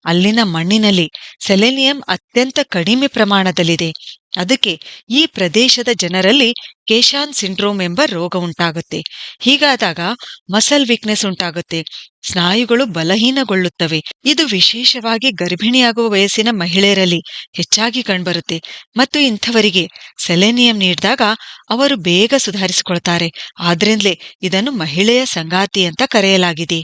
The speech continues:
ಇದು ನಮ್ಮ ದೇಹದಲ್ಲಿ ಏನೇನ್ ಮಾಡುತ್ತೆ ಅಂತ ನೋಡೋದಾದ್ರೆ, ಮೊದಲನೇದಾಗಿ ನಮ್ಮ ಥೈರಾಯ್ಡ್ನ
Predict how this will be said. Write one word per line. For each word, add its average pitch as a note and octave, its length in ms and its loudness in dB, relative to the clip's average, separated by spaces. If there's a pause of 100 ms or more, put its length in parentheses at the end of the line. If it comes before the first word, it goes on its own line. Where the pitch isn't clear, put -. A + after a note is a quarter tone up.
(240)
ಇದು C#4 220 4
ನಮ್ಮ D4 300 -2
ದೇಹದಲ್ಲಿ C4+ 460 2
ಏನೇನ್ A#3 380 2
ಮಾಡುತ್ತೆ A3+ 400 2
ಅಂತ A3 200 2
ನೋಡೋದಾದ್ರೆ, F#3 680 0 (340)
ಮೊದಲನೇದಾಗಿ B3 800 2
ನಮ್ಮ A#3+ 240 0
ಥೈರಾಯ್ಡ್ನ A3 600 2